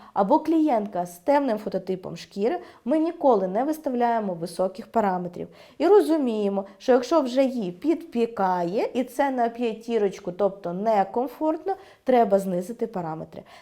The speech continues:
Не переживайте, що не буде реакції. Якщо є пігментована волосинка в стані анагену,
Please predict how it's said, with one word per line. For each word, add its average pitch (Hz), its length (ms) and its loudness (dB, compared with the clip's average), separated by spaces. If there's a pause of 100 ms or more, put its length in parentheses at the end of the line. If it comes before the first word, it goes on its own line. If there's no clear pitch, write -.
Не 320 120 4
переживайте, 269 760 2
що 247 160 -4
не 208 100 -2
буде 220 260 0
реакції. 208 440 -2
Якщо 180 220 -4
є 262 240 2
пігментована 240 720 0
волосинка 233 580 -2
в 160 60 -10
стані 208 380 -2
анагену, 190 580 -4